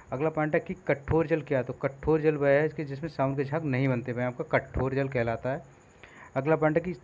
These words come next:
जल की अस्थायी कठोरता का कारण क्या है, तो जल की अस्थायी कठोरता का कारण आपका कैल्शियम एवं मैग्नीशियम के बाइकार्बोनेट घुले होने के कारण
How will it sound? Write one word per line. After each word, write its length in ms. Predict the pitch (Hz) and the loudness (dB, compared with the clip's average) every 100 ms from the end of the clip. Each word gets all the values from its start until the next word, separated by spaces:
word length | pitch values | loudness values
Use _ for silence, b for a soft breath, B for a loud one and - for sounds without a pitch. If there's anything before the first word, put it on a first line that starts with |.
| - | -2
जल 120 | 147 | 0
की 140 | 165 | -2
अस्थायी 460 | - 139 135 - 160 | 0 0 2 2 0
कठोरता 640 | 160 139 - 135 139 160 | 0 -4 0 2 2 0
का 80 | 147 | 0
कारण 340 | - 135 156 | 2 2 2
क्या 240 | 151 147 127 | 0 2 2
है, 100 | 117 | 2
तो 100 | 120 | -2
जल 200 | 135 135 | -2 -2
की 120 | 160 | -4
अस्थायी 460 | 127 135 135 151 | -2 -2 0 -2
कठोरता 600 | 151 139 - 135 139 139 | -2 -4 -2 0 0 0
का 60 | 143 | -4
कारण 300 | 135 135 135 | -2 -2 -2
आपका 180 | 135 156 | -2 -6
कैल्शियम 540 | 147 131 127 123 151 131 | -4 -2 -2 -2 -4 -2
एवं 140 | 135 | 0
मैग्नीशियम 640 | 131 123 120 123 117 156 | 2 0 0 -2 -2 -4
के 120 | 156 | -2
बाइकार्बोनेट 640 | 147 123 135 135 120 127 139 | -2 0 0 0 -2 -2 -4
घुले 260 | 127 120 135 | -2 0 2
होने 240 | 120 120 | 0 -2
के 100 | 123 | -4
कारण 280 | 120 120 | -2 0